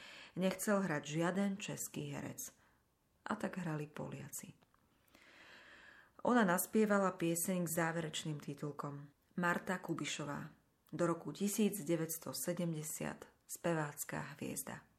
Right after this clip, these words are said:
Tvorili trio s Helenou Vondráčkovou a Václavom Neckážom. Po roku tisíc deväťsto sedemdesiat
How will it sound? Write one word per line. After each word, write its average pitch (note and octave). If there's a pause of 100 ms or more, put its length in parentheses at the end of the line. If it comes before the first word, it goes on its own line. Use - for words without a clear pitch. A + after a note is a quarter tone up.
(1080)
Tvorili A3
trio G3
s F3+
Helenou E3
Vondráčkovou E3+
a D3+
Václavom E3
Neckážom. C#3+ (640)
Po E3+
roku D#3
tisíc E3
deväťsto F#3
sedemdesiat F#3+